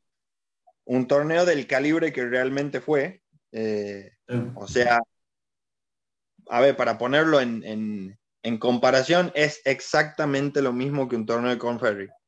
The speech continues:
Speaker 1: Exactamente lo mismo. O sea, creo que no, no varía absolutamente nada salvo la bolsa. O sea, lo único.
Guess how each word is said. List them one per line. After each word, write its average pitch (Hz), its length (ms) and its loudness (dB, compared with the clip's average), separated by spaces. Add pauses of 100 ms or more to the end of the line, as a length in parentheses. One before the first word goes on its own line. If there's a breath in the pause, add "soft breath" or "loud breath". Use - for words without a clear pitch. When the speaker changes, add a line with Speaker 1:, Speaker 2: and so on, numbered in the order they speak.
Speaker 1:
Exactamente 127 840 -2
lo 113 100 -2
mismo. 101 300 -6
O 98 60 -8
sea, 101 380 -2 (340)
creo 131 200 2
que 123 120 0
no, 127 240 2
no 123 300 2
varía 139 680 4
absolutamente 147 760 0
nada 156 240 -2
salvo 135 300 -2
la 123 80 -2
bolsa. 110 360 -8 (320)
O 107 80 -10
sea, 117 160 0
lo 120 140 2
único. 110 420 -2